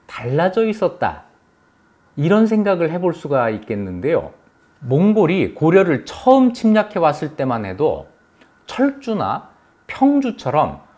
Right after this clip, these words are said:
한 성을 도륙하는 일이 있었습니다. 약탈만 한 거죠.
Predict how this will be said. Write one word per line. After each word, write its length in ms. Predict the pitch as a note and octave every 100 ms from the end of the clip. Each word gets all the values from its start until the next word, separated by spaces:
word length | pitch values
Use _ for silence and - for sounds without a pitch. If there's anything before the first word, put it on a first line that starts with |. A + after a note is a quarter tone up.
| _
한 320 | - C#4 C4+
성을 840 | C4+ G#3+ G#3+ G#3 G3+ G#3+ A3 G#3+ -
도륙하는 720 | - D3 A#3 - G#3 F#3 D3+
일이 120 | A#2+
있었습니다. 600 | - F#2+ - F2 D2+ C#2+ - _ _ _ _ _ _ _ _ _ _ _ _ -
약탈만 720 | - C#3 - G3 G#3 G3+ F3
한 160 | D#3+
거죠. 460 | D3 G#2 D3+ C#3 -